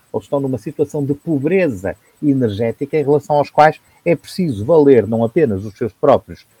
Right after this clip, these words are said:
Estados-membros, mas também os poderes europeus. E é nesse sentido, de acordo com os objetivos do Pacto Ecológico Europeu e de acordo com esta profunda transformação ambiental e energética que se está, está neste momento a ser desenvolvida,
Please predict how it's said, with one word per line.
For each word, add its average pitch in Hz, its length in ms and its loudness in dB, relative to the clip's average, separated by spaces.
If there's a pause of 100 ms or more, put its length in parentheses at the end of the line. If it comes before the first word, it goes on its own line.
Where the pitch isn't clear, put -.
(100)
Estados-membros, 131 960 0 (200)
mas 214 260 4
também 196 540 0 (160)
os - 160 -8
poderes 117 380 -2
europeus. 104 460 -2
E 139 60 4
é 147 80 4
nesse 202 260 0
sentido, 147 640 -2 (200)
de 104 120 -4
acordo 135 440 4
com 160 140 -4
os 135 100 -2
objetivos 135 580 0
do 104 100 -10
Pacto - 280 -2
Ecológico 131 400 -6
Europeu 135 460 -2 (260)
e 101 60 -10
de 95 100 -4
acordo 147 360 2
com 127 240 -8
esta 127 240 -8
profunda 156 500 -4
transformação 117 640 -6
ambiental 123 560 0 (180)
e 190 220 2
energética 131 960 -2 (360)
que 147 340 2 (180)
se - 160 -6
está, 131 380 4
está 117 240 2
neste 117 260 -2
momento 120 360 -4
a 92 40 -6
ser 104 140 -4
desenvolvida, 143 720 0